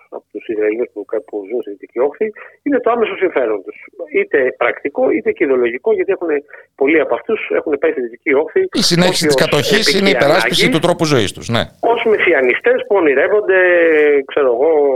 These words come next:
Speaker 1: αναβάθμιση, εξαναχτίσουν ναούς του Σολομώντα και διάφορα τέτοια.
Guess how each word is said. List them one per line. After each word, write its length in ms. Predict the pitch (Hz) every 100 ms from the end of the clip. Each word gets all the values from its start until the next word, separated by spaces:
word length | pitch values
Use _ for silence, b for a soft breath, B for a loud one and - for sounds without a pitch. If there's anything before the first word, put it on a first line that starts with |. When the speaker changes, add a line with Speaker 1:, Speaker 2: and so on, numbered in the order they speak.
| 123 123
Speaker 1:
αναβάθμιση, 680 | 120 107 127 127 120 - 110 104 98 95 95 B B B
εξαναχτίσουν 600 | 113 120 110 139 - 117
ναούς 200 | 117 117
του 60 |
Σολομώντα 480 | 113 101 104 151 165
και 100 | 165
διάφορα 360 | 127 135 120 117
τέτοια. 340 | 113 - 90